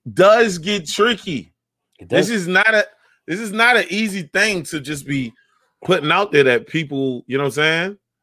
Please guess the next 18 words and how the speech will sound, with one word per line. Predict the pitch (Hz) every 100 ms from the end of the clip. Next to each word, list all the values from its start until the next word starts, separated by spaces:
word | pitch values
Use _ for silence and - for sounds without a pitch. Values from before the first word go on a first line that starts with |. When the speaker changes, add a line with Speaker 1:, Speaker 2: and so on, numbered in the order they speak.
| _
Speaker 2:
Mm-hmm. | 98 92 110
Speaker 1:
took | 143 156 -
your | 104
stuff. | - 185 147 - _ _ _ _ _ _ _ _
So | -
I, | 160 151 147 -
I | 151
mean, | 160 160
like, | 151 127
what's, | 139 202 -
I | 143
mean, | 165 147
what | 135 185
is | 139
your | 147 165
thoughts | - 95 90
behind | 92 87 147
this? | -